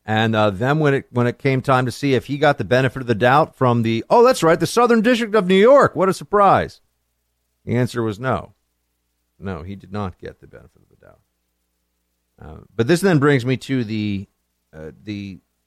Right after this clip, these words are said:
the takeaways from, I, I know you may have heard some of the Giuliani stuff and all day, and I make a point on this show of talking about things that you don't hear elsewhere, right? But sometimes, you know, when there's a news story that's so big,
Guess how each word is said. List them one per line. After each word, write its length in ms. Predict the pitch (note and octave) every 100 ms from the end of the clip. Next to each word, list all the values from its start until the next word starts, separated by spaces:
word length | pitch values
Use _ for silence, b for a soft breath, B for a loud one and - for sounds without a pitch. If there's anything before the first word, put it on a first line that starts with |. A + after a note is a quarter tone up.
| _
the 120 | B2+
takeaways 580 | A#2+ E3+ G#3+ D3+ C#3 A#2
from, 120 | - D3
I, 260 | E3+ F3+
I 40 | F#3+
know 100 | G3+
you 160 | G3
may 140 | E3 E3
have 100 | C#3+
heard 220 | D3 B2+
some 120 | C#3
of 100 | A#2
the 80 | B2+
Giuliani 360 | C3 B2 B2
stuff 300 | - B2+ A#2
and 80 | D2+
all 180 | G#2 B2
day, 240 | A2+ A#2
and 120 | A2 F#2+
I 380 | A2+ B2 B2+ A#2+ _ _ _ _
make 200 | G#2+ A#2
a 40 | A#2
point 420 | - C3+ B2+ A#2
on 160 | G#2+ A2
this 140 | G#2+
show 380 | - A2+ G#2 F#2+
of 180 | F2+ _ _ _
talking 300 | A#2+ A#2 A#2
about 240 | G#2 G2
things 300 | - G#2+ G#2
that 180 | F#2+ F#2+ -
you 100 | G2+
don't 200 | G#2+ G#2
hear 200 | G2+ F2+
elsewhere, 380 | E2 _ B1+ A#1
right? 200 | F#2+ G2
But 160 | A2+ -
sometimes, 540 | E3+ F3 C3+ A2 F#2+ G#2 -
you 200 | A2 G2+
know, 120 | B2 G2+
when 120 | A2+
there's 160 | A#2
a 60 | A#2
news 200 | E3 F3
story 240 | - C#3
that's 160 | A#2 G#2
so 200 | C#3 A#2
big, 400 | F#3 F#3 A#2+